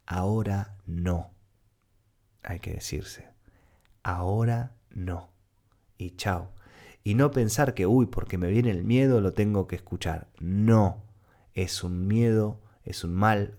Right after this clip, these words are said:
crónico. Lo tenés y va a vivir con vos.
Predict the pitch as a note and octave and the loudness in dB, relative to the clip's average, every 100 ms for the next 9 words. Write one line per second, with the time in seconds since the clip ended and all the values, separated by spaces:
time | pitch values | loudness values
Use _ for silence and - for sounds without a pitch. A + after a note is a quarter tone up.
0 | - G#2+ F#2+ E2+ D#2+ E2+ F2 - E2 F2 | -4 0 2 0 -6 -10 -10 -10 -8 -2
1 | A#2 D#3+ - F#2+ E2+ E2+ F2 G2 D3 E3+ | 0 0 -4 -6 -4 -6 -4 -2 -2 -2
2 | - F#2+ F2 E2 - - | -2 0 0 -4 -6 -16